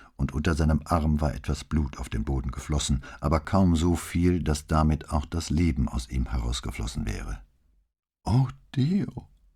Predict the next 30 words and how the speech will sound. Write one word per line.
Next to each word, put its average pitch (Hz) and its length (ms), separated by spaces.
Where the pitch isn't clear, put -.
hörte 82 260
er 69 100
hinter 80 280
sich 67 200
die - 120
alte 64 220
Frau 65 240
stöhnen, 58 440
und 82 180
als 98 160
er 101 60
sich 85 260
umdrehte, 85 600
sah 90 220
er 87 200
sie 85 200
an 82 120
der 80 160
Tür 80 240
stehen, 73 480
eine 82 280
Hand 73 300
am 71 80
Mund, 87 360
den 73 180
Blick 85 280
starr - 520
auf 67 160
Ravanello 67 520
gerichtet. - 520